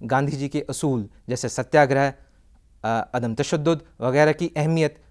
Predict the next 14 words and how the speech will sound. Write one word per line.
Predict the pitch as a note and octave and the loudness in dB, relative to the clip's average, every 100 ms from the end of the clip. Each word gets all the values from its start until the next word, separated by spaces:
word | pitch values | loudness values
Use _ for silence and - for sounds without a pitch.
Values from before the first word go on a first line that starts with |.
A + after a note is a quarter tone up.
| - | -6
में | C3 D3 - _ _ - - | -4 -4 -10 _ _ -18 -2
इजाफ़ा | D3 C3 - | 4 6 4
हुआ | G#2+ G2 | -4 -6
है। | F2 - - - - - - | -8 -12 -20 -20 -20 -20 -8
इन्हीं | - A#3+ C4+ | 2 4 4
कुछ | A#3 - - - | 2 0 -4 -8
मुद्दों | C3 D3 E3 | -4 2 2
पर | - B2+ C#3+ | 4 2 0
गुफ्तगू | C#3 D3+ - E3+ | -2 -4 -2 0
करने | E3+ C#3+ D3+ | 2 2 0
के | D3+ | 0
लिए | B2 C#3 - | 0 0 4
आज | C#3 D3 | 4 4
हमने | A#2+ B2+ B2+ | 0 -4 -4